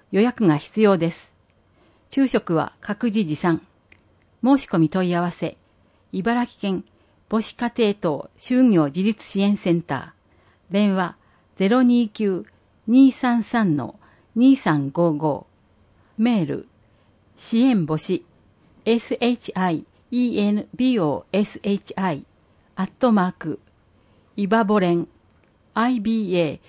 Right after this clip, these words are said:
ビーオーアールイーエヌドットオーアールドットジェーピー。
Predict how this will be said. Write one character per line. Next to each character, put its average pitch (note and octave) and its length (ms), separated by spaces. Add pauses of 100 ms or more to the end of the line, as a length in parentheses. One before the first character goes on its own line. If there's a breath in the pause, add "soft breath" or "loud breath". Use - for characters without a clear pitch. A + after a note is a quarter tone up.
(220 soft breath)
ビ B3+ 180
ー A#3 80
オ D#3 180
ー - 40
ア G3+ 160
ー G#3 40
ル G3 120
イ G3+ 220
ー F#3 60
エ F#3 80
ヌ D3+ 200
ド E3 120
ッ - 20
ト - 300 (280 soft breath)
オ A3+ 240
ー G3+ 100
ア G3 40
ー F#3 40
ル F3 100
ド G3+ 120
ッ G#3 40
ト G#3 180
ジ F3+ 120
ェ F3 100
ー E3+ 40
ピ E3+ 320
ー。 - 60